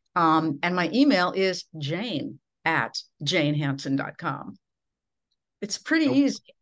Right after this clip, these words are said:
Speaker 2: And we'll put those links in the show notes as well. We'll put those links and your LinkedIn into the show notes. Uh,
Speaker 1: Oh,
Speaker 2: those
Speaker 1: yeah.
Speaker 2: are the best ways to get a hold of you. Just,
Speaker 1: Yeah,
Speaker 2: just reach
Speaker 1: yeah.
Speaker 2: out
Speaker 1: I mean, I'm,
Speaker 2: and
Speaker 1: you know, I'm on LinkedIn under, just under my name. I've got,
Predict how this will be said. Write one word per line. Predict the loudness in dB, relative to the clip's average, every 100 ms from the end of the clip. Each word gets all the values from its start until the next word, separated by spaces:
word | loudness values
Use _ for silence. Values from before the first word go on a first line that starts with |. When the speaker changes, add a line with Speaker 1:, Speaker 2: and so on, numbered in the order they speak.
| _ _ -20 -20 -10 -2
Speaker 2:
And | 4
we'll | 4
put | 6 2 4
those | 2 4
links | 2 0 -2
in | -6
the | -4
show | -4 -2
notes | -4 -8 -10
as | -10
well. | -2 0 0
We'll | -2
put | -2 -4 -4
those | -4 -2 -2
links | -4 -4 -6
and | -4
your | -2
LinkedIn | 0 -2 -2 -4
into | -4 -4
the |
show | -4 -4 -4
notes. | -4 -6 -12 -20 -20 -10 -4
Uh, |
Speaker 1:
Oh, | 2
Speaker 2:
those | 6
Speaker 1:
yeah. | 6
Speaker 2:
are | 4
the |
best | 4 2 4
ways | 2
to | 4
get | 2
a |
hold | 4 2
of | 2
you. | 2 2
Just, | 0 -6 -2
Speaker 1:
Yeah, | -2
Speaker 2:
just | -2
reach | -4 -4
Speaker 1:
yeah. | 2
Speaker 2:
out | 6
Speaker 1:
I |
mean, | 8
I'm, | 6
Speaker 2:
and | 0 -2
Speaker 1:
you | 2
know, | 4
I'm | 4
on | 2
LinkedIn | 2 0 -2 -2 -2
under, | -2 -6
just | -10 -8 -6
under | -2
my | 0 0
name. | 2 0 0 -4
I've | -4 -4 -2
got, | 0 0